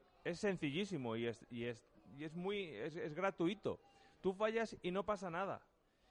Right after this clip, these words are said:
Y si eres un árbitro valiente y al Valladolid le has perjudicado, pues quedará que eres un, un árbitro valiente. ¿Le has perjudicado? O,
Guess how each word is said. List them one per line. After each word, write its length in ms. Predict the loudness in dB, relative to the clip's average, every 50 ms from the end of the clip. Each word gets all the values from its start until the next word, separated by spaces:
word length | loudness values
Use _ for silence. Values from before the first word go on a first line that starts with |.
| _ _ -20 -20 _ -8
Y 100 | -8 -6
si 140 | -2 0 0
eres 160 | 0 0 -2
un 100 | -2 -2
árbitro 340 | -2 -2 -4 -6 -6 -4 -2
valiente 480 | -2 -2 0 -2 -2 -2 -4 -4 -4 -2
y 120 | -2 0
al 140 | 0 0 0
Valladolid 380 | 0 0 0 0 -2 -2 -2 -2
le 80 | -2
has 100 | -2 -2
perjudicado, 680 | -2 -4 -4 -2 -2 -2 0 0 2 2 2 2 2 -2
pues 240 | -2 -4 -6 -4 -4
quedará 420 | -2 2 4 4 4 4 4 2
que 100 | 2 0
eres 240 | 0 2 0 0 0
un, 240 | -4 -6 -8 -10 -10 -8
un 180 | -4 -2 2 4
árbitro 460 | 4 4 4 2 -2 2 6 6 8
valiente. 440 | 8 8 6 4 0 -2 -4 -8 -6
¿Le 100 | -2 0
has 100 | 0 2
perjudicado? 600 | 2 0 0 2 2 2 2 4 4 4 4 4 2
O, 200 | 0 -2 -4 -6